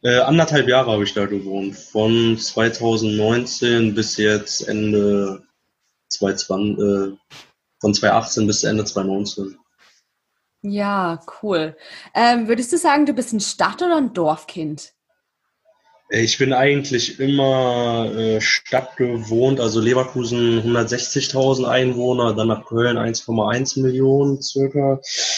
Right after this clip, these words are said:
Speaker 1: Und jetzt Bonn, was so ein bisschen in der Mitte liegt von den beiden Städten. Und das gefällt mir eigentlich am besten so. Auf dem Dorf habe ich noch nie wirklich gewohnt. Das müsste ich erstmal ausprobieren, aber kann ich mir eigentlich nicht vorstellen.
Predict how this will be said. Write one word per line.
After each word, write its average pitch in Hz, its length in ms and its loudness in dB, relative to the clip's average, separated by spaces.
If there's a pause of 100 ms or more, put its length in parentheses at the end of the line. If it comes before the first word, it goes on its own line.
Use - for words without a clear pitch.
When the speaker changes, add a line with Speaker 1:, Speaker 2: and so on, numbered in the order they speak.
(380)
Speaker 1:
Und 117 220 -2
jetzt 113 420 -2
Bonn, 135 600 2
was 120 160 -2
so 113 180 0
ein 113 40 0
bisschen 117 200 -4
in 113 80 2
der 110 100 2
Mitte 120 300 -2
liegt 143 640 0
von 131 160 0
den 127 120 0
beiden 131 280 2
Städten. 123 320 -2
Und 113 60 0
das 110 120 -2
gefällt 117 300 -2
mir 117 80 -2
eigentlich 113 200 -2
am 101 140 -2
besten 104 460 -2
so. 95 240 -10 (340)
Auf 104 120 -2
dem 107 140 0
Dorf 110 300 0
habe 120 140 2
ich 113 100 -4
noch 113 80 2
nie 110 240 2
wirklich 117 640 0
gewohnt. 107 580 0
Das 110 160 -2
müsste 113 220 -2
ich 101 80 -4
erstmal 104 300 -2
ausprobieren, 104 800 0
aber 101 320 -2
kann 110 180 -4
ich 110 100 -6
mir 107 100 -4
eigentlich 107 200 -4
nicht 98 140 -8
vorstellen. 95 800 -8